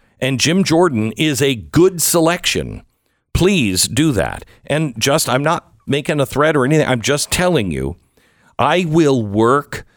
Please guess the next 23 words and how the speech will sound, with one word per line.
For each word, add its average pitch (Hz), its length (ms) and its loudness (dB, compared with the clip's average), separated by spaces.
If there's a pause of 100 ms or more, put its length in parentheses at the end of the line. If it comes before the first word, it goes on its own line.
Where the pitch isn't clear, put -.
(260)
until 143 800 -2
my 101 280 -2
fingers 139 920 -4
bleed 117 1200 -2 (1200)
to 139 120 2
make 123 280 -2
sure 101 420 2
that 85 300 -2
you're 113 380 2
not 131 520 2
reelected 101 880 0 (280)
if 95 180 -2
you 113 80 0
don't. 113 420 -2 (600)
If 92 200 -2
you, 160 600 0 (100)
if 101 240 -2
you 170 260 0
stop 180 600 -2
this 151 260 0
vote, 110 220 0
if 69 100 -10
you're 127 180 2